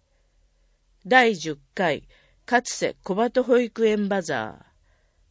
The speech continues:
十一月二十日日曜、十時から十四時。かつせ小鳩保育園、バザー、模擬店など楽しい企画を用意しています。バザー提供品を募集中。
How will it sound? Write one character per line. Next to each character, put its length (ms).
十 240
一 220
月 240
二 160
十 140
日 180
日 360
曜、 280
十 240
時 140
か 160
ら 140
十 260
四 160
時。 220
か 160
つ 100
せ 300
小 100
鳩 280
保 160
育 280
園、 240
バ 160
ザ 400
ー、 80
模 160
擬 120
店 240
な 120
ど 260
楽 280
し 240
い 40
企 380
画 80
を 100
用 240
意 80
し 120
て 140
い 80
ま 180
す。 200
バ 140
ザ 220
ー 60
提 280
供 260
品 320
を 120
募 160
集 240
中。 420